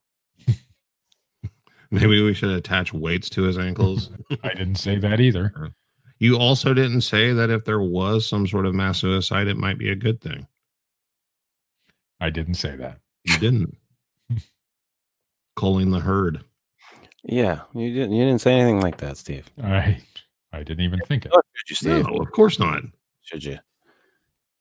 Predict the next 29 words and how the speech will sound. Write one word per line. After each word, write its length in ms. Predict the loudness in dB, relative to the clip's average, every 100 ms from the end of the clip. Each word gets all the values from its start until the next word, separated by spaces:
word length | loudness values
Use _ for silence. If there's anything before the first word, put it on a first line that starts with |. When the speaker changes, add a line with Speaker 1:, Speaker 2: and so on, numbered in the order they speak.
| _ -6
Speaker 3:
I 40 |
mean, 380 | -4 -2 -4 -6 _
those 240 | 4 4 2
people. 500 | -2 -2 -4 -12 -14 -20 _ _ _
Those 180 | -4 -4
poor 260 | -4 -6 -6
people. 460 | -8 -8 -10 -8 -8 _ _ _ _ _ _
Speaker 2:
Oh, 140 | 0 4
I 120 | 4
Speaker 1:
Those 100 | 4
Speaker 2:
believe 260 | 2 0 0
Speaker 1:
people. 120 | -2
Speaker 2:
some, 260 | -2 -4 -6 -12 -10
some 340 | -10 -2 0 0
herds 440 | 0 -2 -2 -2
need 180 | -2 -2
to 60 | -4
be 100 | -10
culled, 480 | -4 -2 -2 -8 -16 _ _ -10
but 320 | -8 -8 -10 _ _ _ _ -20 -20 -20 -16 -6
I'm 140 | -2 -2
never 180 | 0
gonna 120 | -2 -2
be 100 | -4
the 80 | -8
one 160 | -8
to 60 | -6
say 280 | -4 -4 -8
it. 180 | -12